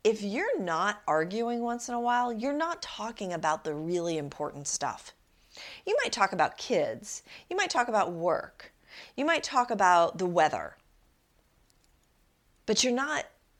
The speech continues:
talking about the things that are required in the deep end of intimacy, right? So we can stay down here in the shallow end where it's safe, but it's pretty uninspiring conversation.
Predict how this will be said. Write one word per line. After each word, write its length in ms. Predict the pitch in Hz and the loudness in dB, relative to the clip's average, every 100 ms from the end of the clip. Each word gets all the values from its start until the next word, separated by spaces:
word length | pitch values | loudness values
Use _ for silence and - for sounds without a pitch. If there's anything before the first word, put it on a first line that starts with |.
| _ - | _ -10
talking 640 | - 220 240 269 240 180 | -8 0 0 0 -2 -2
about 520 | 165 165 165 165 - - - - - - - 175 | 0 2 4 2 0 -10 -20 -20 -18 -20 -14 -2
the 160 | 185 | 0
things 520 | 180 214 220 226 196 | 2 4 4 4 0
that 120 | - 175 | 2 4
are 120 | 160 | 4
required 720 | 160 - - 160 202 254 254 - - _ _ _ _ | 0 -2 0 0 2 -2 -2 -6 -12 _ _ _ _
in 140 | 175 | 0
the 80 | 170 | 2
deep 320 | 156 165 160 | 2 0 0
end 320 | 147 135 139 - _ - | -2 -4 -10 -16 _ -4
of 120 | - | -2
intimacy, 680 | 131 165 139 143 - - - _ - | -4 -4 -6 -8 -8 -10 -14 _ 0
right? 200 | 170 - | 2 2
So 100 | 175 | 0
we 80 | 165 | 0
can 220 | 170 160 - - | -2 -4 -12 -10
stay 500 | - - 220 233 262 | -6 2 6 8 6
down 300 | 233 208 208 | 6 4 4
here 240 | 269 190 175 | 0 2 2
in 100 | 165 | 2
the 80 | |
shallow 440 | 170 247 302 311 180 | 0 2 2 4 2
end 280 | 151 160 - - - | 2 -2 -6 -16 -2
where 200 | 196 - | 2 2
it's 240 | 190 190 - | 0 -2 -4
safe, 600 | - 302 151 147 - - _ _ _ _ _ - | 0 2 2 -2 -10 -18 _ _ _ _ _ -2
but 180 | 180 190 | 2 2
it's 160 | 196 | 2
pretty 420 | - 233 233 220 - | -2 0 0 0 -2
uninspiring 920 | 165 165 165 - 131 127 135 123 147 | -2 -2 -4 -2 -2 -2 -4 -10 -12
conversation. 800 | - 123 139 131 - - - | -14 -14 -10 -8 -8 -6 -6